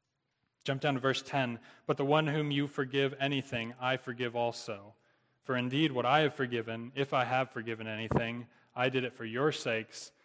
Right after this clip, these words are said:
in the presence of Christ." I'm not sure any of us love the people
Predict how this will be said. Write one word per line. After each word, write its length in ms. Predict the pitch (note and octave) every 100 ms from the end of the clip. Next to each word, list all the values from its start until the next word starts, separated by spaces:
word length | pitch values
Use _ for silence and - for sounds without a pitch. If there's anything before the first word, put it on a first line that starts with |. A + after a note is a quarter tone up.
| _ _ _ -
in 180 | C3 C3+
the 60 |
presence 720 | B2+ A#2+ A2 A2+ A2 - - -
of 140 | G#2 -
Christ." 640 | - A2+ F#2+ - - - - _ -
I'm 120 | D#3
not 160 | G3 -
sure 200 | E3+ C#3
any 200 | E3 D#3
of 100 | C3
us 160 | -
love 260 | C3 C3 C3
the 80 | B2
people 560 | - C3 - G#2+ A2